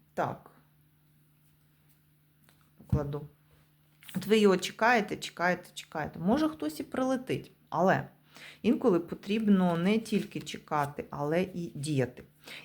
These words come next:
І я пропоную вам, зараз ми ще витягнемо одну карту поради. Е, коли,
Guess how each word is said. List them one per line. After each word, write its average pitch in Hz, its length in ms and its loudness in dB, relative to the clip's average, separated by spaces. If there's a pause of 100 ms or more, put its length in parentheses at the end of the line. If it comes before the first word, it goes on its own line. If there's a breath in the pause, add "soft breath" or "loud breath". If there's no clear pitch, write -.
І 240 220 0
я 233 240 6
пропоную 220 680 2
вам, 180 440 2
зараз 185 320 0
ми 180 60 0
ще 180 160 -4
витягнемо 165 460 -4
одну 165 160 -4
карту 156 320 2
поради. 139 460 0 (1040 loud breath)
Е, 190 200 4 (260 loud breath)
коли, 254 320 6